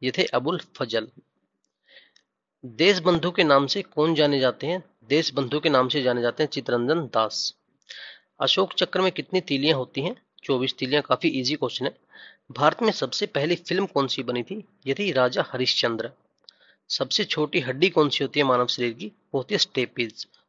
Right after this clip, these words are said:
और सबसे बड़ी फीमर। टोटल मांसपेशियां कितनी होती हैं? छह सौ उनतालीस। लाल रक्त कणिकाओं यानी कि आरबीसी, इनका जीवन काल कितने दिनों का होता है? एक सौ बीस दिन का। जंग लगने से बचाने के लिए लोहे पर जिंक की परत चढ़ाई जाती है, उस क्रिया को क्या कहते हैं?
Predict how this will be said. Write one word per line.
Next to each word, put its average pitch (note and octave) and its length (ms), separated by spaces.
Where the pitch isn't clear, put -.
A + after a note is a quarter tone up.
और A#2 60
सबसे - 320
बड़ी D3 300
फीमर। A#2+ 360
टोटल C#3 280
मांसपेशियां D3 600
कितनी D#3 260
होती D3 280
हैं? A#3+ 120
छह - 140
सौ F#3+ 200
उनतालीस। A2+ 680
लाल C3+ 240
रक्त D3+ 280
कणिकाओं C3+ 480
यानी C3 140
कि A3 180
आरबीसी, B2+ 540
इनका C3+ 280
जीवन C3+ 400
काल D3+ 160
कितने D3+ 280
दिनों C#3 200
का C3+ 80
होता C3+ 240
है? A3+ 140
एक B2+ 100
सौ F3+ 160
बीस A#2 320
दिन A#2 180
का। - 280
जंग E3 280
लगने E3 320
से F3 140
बचाने C#3 400
के D#3+ 120
लिए D3+ 100
लोहे B2+ 300
पर C#3 180
जिंक C#3+ 400
की E3 80
परत - 360
चढ़ाई B2+ 340
जाती A#2+ 300
है, D3+ 60
उस D3+ 180
क्रिया C#3+ 280
को D#3 100
क्या D3+ 220
कहते C3 340
हैं? G#3 140